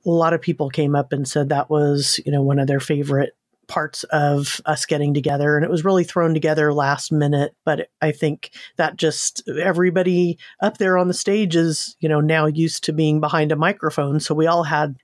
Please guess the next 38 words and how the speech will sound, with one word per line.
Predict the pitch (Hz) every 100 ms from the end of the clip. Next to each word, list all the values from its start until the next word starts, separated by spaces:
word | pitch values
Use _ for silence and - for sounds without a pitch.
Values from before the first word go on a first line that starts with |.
| _
you | 175
know, | 165 143
a | 147
little | 165 156
something | - 208 170
to | 160
say. | 156 160 151 156 160
And, | 151 143 -
and | 156 151 147 143 -
I | 156
really, | 151 147 151 143 139 139
yeah, | 156 139
I | 151
enjoyed | 147 135 135 135
it | 135
as | 135 131
well. | 135 151 160 151
And | 143 147
I | 151
agree | 151 147 220 220
completely. | - 151 - 190 180 143 139
I, | 139 127 151
I | 151
think | - 165 156 -
that | 180 160
a |
lot | 151 151 156
of, | 151 147 139 -
especially, | 190 - 269 - 240 220 208 185
I |
mean, | 180 170 165 - _ -
Movies | 208 220 214
by | 180 185
Minutes | 175 175 175 -
has | 170 156
grown | 151 165 156 156 160 170 175
in | 165 156
its, | 151 - - -